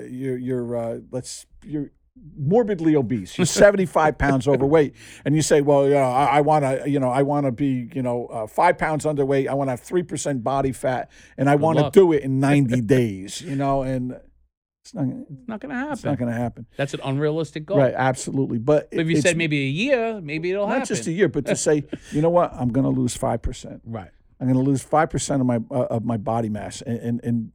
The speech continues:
Speaker 1: that's a doable thing.
Speaker 2: But that
Speaker 1: You weigh
Speaker 2: said, that, that talks
Speaker 1: two seventy.
Speaker 2: about micro goals.
Speaker 1: Right,
Speaker 2: Once again,
Speaker 1: exactly.
Speaker 2: you're at micro goals that
Speaker 1: Right.
Speaker 2: get you excited.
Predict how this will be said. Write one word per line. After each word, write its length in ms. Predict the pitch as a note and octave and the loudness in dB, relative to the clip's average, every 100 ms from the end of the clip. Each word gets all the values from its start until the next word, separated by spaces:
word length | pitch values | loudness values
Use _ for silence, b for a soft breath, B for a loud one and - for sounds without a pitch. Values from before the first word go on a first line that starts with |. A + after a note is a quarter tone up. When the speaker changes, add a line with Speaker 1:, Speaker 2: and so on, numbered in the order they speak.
| _ _ - | _ _ -8
Speaker 1:
that's 220 | A2+ G2+ | -6 -6
a 40 | G2+ | -6
doable 400 | A#2+ A#2 G#2 G2+ | -4 -4 -4 -8
thing. 240 | - C#3+ | -6 -2
Speaker 2:
But 140 | D3 | 0
that 160 | C#3+ E3 | 4 4
Speaker 1:
You 60 | B2+ | 4
weigh 60 | |
Speaker 2:
said, 220 | C3+ D#3 | 2 2
that, 200 | C3+ D3+ D3+ | 0 0 2
that 220 | D3+ D3 | 0 2
talks 180 | E3 D3+ | 2 2
Speaker 1:
two 40 | |
seventy. 40 | D#3 | 0
Speaker 2:
about 200 | D3+ D3 | 0 0
micro 380 | C#3 D#3 D#3+ C#3+ | 2 0 2 -2
goals. 300 | B2 A2+ A2 | -2 -6 0
Speaker 1:
Right, 100 | D3 | 2
Speaker 2:
Once 140 | C#3+ | 2
again, 180 | D3+ D3+ | -2 -2
Speaker 1:
exactly. 340 | D#3+ F3+ - G#2 | -2 -2 -4 -2
Speaker 2:
you're 140 | C#3 | 2
at 80 | C#3+ | 2
micro 380 | C3+ D3 D#3 D3+ | 2 0 0 0
goals 400 | C#3+ C3+ C3 C3 | 0 2 2 0
that 80 | B2+ | 2
Speaker 1:
Right. 160 | C3 A2 | 4 4
Speaker 2:
get 260 | D#3+ D#3+ | 2 2
you 120 | E3 C#3 | -2 -2
excited. 640 | - - D#3+ E3 B2+ G#2 | -6 -4 0 2 0 -6